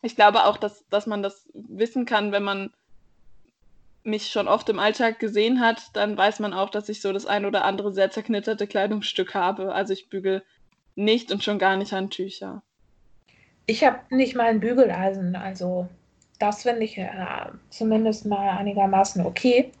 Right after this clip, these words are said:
Speaker 1: Aber was machst du denn dann mit deinen Masken?
Speaker 2: Mit meinen Masken? Ähm, ja.
Speaker 1: <laughs>
Speaker 2: Es gibt Dinge,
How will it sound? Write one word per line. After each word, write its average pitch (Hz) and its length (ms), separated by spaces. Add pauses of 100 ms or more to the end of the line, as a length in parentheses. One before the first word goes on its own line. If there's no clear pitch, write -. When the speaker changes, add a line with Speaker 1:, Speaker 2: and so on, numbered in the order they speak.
(320)
Speaker 1:
Aber 214 180
was 233 140
machst 262 240
du 269 60
denn 247 160
dann 226 140
mit 226 140
deinen 214 220
Masken? 202 580 (720)
Speaker 2:
Mit 214 140
meinen 220 260
Masken? 233 640 (440)
Ähm, 233 600 (1800)
ja. 214 420 (760)
Speaker 1:
<laughs> 277 60 (1900)
Speaker 2:
Es 220 140
gibt 311 300
Dinge, 214 400